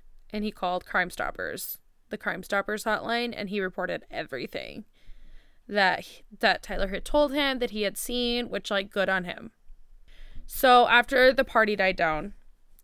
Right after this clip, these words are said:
Tyler was alone, and it was four thirty-two in the morning.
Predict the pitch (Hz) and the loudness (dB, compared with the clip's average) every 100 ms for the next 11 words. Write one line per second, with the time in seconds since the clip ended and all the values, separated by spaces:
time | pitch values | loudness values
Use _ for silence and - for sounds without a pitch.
0 | - 240 233 214 220 233 233 202 - 247 | -6 4 6 6 2 0 0 -2 -2 -6
1 | - - 208 190 - - 202 196 208 208 | -12 -12 -8 -6 -6 -2 -2 0 -2 -4
2 | 214 - 202 180 185 254 196 104 | -6 -6 -4 -4 -2 0 0 -4